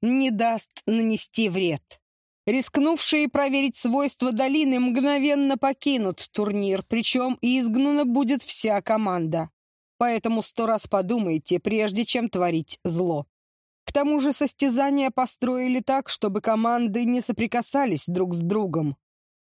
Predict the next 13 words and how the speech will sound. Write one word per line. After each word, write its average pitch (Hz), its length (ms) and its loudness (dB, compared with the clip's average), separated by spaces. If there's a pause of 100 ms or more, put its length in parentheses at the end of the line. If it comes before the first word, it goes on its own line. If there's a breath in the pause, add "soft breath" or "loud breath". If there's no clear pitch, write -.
Да 180 240 0
начнутся 311 880 0 (140)
игры. 156 520 0 (580)
Приятный, 269 540 0
бархатистый 233 720 -2
и 302 160 0
глубокий 269 560 2
голос 233 460 -2
эльфа 269 340 0
хотелось 226 540 -2
слушать 247 640 -2
и 202 100 -2
слушать. - 600 -2